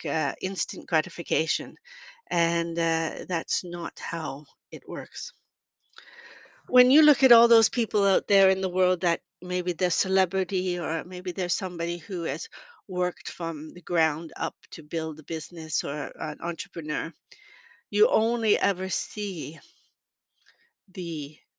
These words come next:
the final outcome. You never see what it really takes to get the job done, and how much failure and how much trying and how much getting up there and plowing through no matter who says what or what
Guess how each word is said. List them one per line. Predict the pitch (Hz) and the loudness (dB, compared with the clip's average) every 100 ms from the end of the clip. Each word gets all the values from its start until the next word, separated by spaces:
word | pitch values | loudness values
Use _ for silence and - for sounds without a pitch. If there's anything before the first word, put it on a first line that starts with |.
| - | -10
the | 160 | -8
final | - 175 170 143 | -2 -2 -2 -4
outcome. | - 165 - 131 113 - _ _ _ _ _ | -4 -6 -6 -12 -12 -18 _ _ _ _ _
You | - 185 | -12 -4
never | 208 214 196 | 0 2 0
see | - - 185 | -2 -4 -2
what | 165 170 | -2 -2
it | - 165 | -4 -8
really | 185 185 180 156 | -8 -6 -4 -4
takes | - - 160 - - - - - - _ - | -4 -2 -2 -2 -8 -8 -10 -18 -20 _ -18
to | - | -14
get | 160 170 156 - | -2 -2 -2 -8
the | 156 | -12
job | - 131 127 | -6 -6 -6
done, | - 147 143 - _ _ _ - - - _ - | -6 -6 -6 -10 _ _ _ -20 -20 -20 _ -6
and | 185 180 | -4 -4
how | - 214 196 | -4 -4 -2
much | 196 180 175 - - - | -2 -4 -2 -6 -6 -2
failure | 180 175 170 170 151 139 | 2 2 0 -2 -4 -6
and | 151 | -8
how | 160 185 185 | -10 -8 -8
much | 180 170 - _ | -6 -8 -8 _
trying | - - 190 180 175 156 139 | -6 -6 -4 -2 -2 -2 -6
and | 160 | -8
how | 170 170 | -6 -6
much | 190 185 - - - - - | -6 -6 -8 -10 -20 -20 -6
getting | - 202 202 190 | 2 4 4 2
up | 190 - - | -2 -4 -6
there | 175 165 | -4 -2
and | - 160 160 | -4 -8 -10
plowing | - 190 190 190 185 185 | -2 2 4 2 -2 -6
through | - 202 196 185 | -6 -2 0 0
no | 175 165 | -2 -4
matter | 180 190 208 180 | -2 -2 -2 -2
who | 151 - 254 233 | -4 -6 -6 -2
says | - 175 180 | 0 0 -2
what | 196 185 175 | -4 -4 -4
or | 165 | -6
what | 165 185 202 - | -2 0 -2 -4